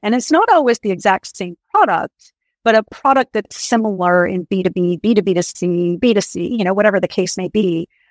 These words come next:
um, where you would have great transferable skill sets because they need to come in and hit the ground running quickly. Oftentimes, budget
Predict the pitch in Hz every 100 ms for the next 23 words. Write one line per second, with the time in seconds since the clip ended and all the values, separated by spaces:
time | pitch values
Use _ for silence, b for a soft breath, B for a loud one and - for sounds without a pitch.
0 | _ 220 196 185 185 - 202 196 208 202
1 | - 190 175 - 202 208 - 190 180 160
2 | - - 170 165 165 - - - - -
3 | - - 202 185 202 208 - 196 190 170
4 | 175 175 - 170 165 160 _ 214 170 165
5 | - - 170 - 220 262 285 _ _ _
6 | _ _ _ 233 247 269 - 226 196 185
7 | 185 196 240